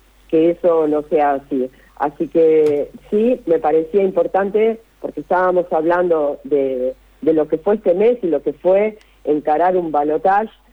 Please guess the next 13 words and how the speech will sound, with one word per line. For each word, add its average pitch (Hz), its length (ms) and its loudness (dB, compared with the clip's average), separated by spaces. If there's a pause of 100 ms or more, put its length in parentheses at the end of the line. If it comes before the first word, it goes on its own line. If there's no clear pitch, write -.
(260)
eh, 147 840 2 (120)
a 147 100 -4
partir 143 360 0
del 170 160 2
veintitrés 160 680 0 (220)
de 139 120 -2
octubre. 226 600 0 (400)
Eh, 156 640 2
muchos 185 400 -2
partidos 220 600 0
se 175 80 0
declararon 160 640 0
neutrales, 240 720 2